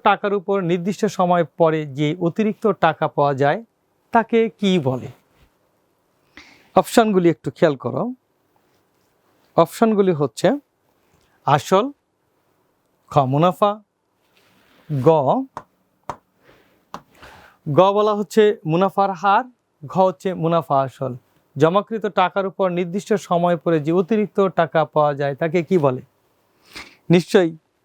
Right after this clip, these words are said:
তোমাদের জানার কথা, সেটি কি? প্রশ্ন নম্বর তিন, তিনের উত্তর কত হবে বলো? তাহলে নিশ্চয়ই সেটিকে বলে মুনাফা,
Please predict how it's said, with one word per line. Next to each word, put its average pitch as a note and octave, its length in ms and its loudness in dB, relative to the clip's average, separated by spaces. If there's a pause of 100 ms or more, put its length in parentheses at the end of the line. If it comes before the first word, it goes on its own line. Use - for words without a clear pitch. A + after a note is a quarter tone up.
(160)
তোমাদের D#3+ 320 2
জানার D#3+ 380 0
কথা, F#3+ 200 0 (600)
সেটি E3+ 220 4
কি? F3 160 2 (1800)
প্রশ্ন E3 220 0 (120)
নম্বর D#3 240 2 (160)
তিন, F3 180 2 (100)
তিনের E3 320 2
উত্তর D3+ 280 0
কত D3 240 -4
হবে C#3+ 260 0 (100)
বলো? C#3+ 160 2 (1160)
তাহলে E3+ 220 4 (100)
নিশ্চয়ই A3 360 0 (260)
সেটিকে D#3+ 320 0
বলে D3+ 260 0 (920)
মুনাফা, D3+ 400 0